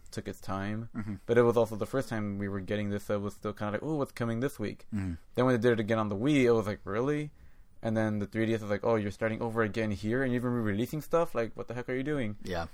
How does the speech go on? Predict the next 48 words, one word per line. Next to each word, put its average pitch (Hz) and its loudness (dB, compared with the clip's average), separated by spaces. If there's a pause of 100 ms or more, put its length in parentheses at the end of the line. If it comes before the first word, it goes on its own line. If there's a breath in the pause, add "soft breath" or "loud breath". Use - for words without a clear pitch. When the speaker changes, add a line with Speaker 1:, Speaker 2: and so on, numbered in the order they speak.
(200)
Speaker 1:
And 143 0
then 156 4
by 143 6
the - 2
time 139 0
the 127 0
Switch 131 0
came 135 0
around, 131 2
it - -2
was 117 -2
like, 104 0
it - -2
was 113 4
already 110 4
jaded. 104 -2
Especially, 165 4 (140)
no, 147 8
there 139 8
was 165 4
sl-, 143 0
a 127 6
sliver 139 2
of 113 4
hope 131 4 (160)
when 117 -2
they 113 4
announced, 110 0
like, 107 -4
"Oh, 147 0
the 117 2 (140)
N 127 0
E 123 2
S 131 0
app, 131 -2
how 135 2
many 131 0
are - 0
they 127 0
gonna 120 -2
release 123 0
at 120 0
once? 143 0
Are 110 0
they 104 8
gonna," 220 6
Speaker 2:
Twenty. 82 -4 (340)
Speaker 1:
like, 117 2